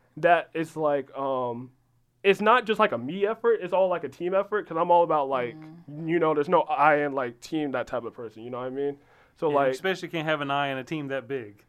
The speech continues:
Speaker 1: Yeah, exactly, right? It's like,
Speaker 3: <laughs>
Speaker 1: it, it's just, it's, um, <laughs> see,
Speaker 2: <laughs>
Speaker 1: the thing is, it's like, um,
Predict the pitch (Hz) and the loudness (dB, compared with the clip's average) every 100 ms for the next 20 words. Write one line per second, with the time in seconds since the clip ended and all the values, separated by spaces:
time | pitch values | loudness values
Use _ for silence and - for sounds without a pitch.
0 | _ 202 220 185 185 214 214 208 170 160 | _ 4 6 6 4 6 4 4 2 6
1 | 196 190 196 208 190 160 - 120 - - | 6 4 4 6 6 4 -6 -14 -14 -20
2 | - - 1047 1077 1077 254 254 - 262 208 | -20 -20 -16 0 12 12 12 2 -2 -2
3 | 233 233 220 - - 240 196 233 226 - | 6 6 6 -2 2 2 4 6 6 6
4 | - 285 214 214 - - 302 - - - | 8 8 8 -2 -10 -10 -4 -4 -6 -14
5 | - 311 285 294 247 - 277 262 262 285 | -8 2 4 4 0 -4 0 0 0 -6
6 | - 226 240 277 311 233 254 277 254 202 | 0 2 4 4 4 4 4 4 2 0
7 | 214 226 226 226 214 - 214 208 190 170 | -2 0 2 2 2 2 4 6 6 4
8 | 147 | -4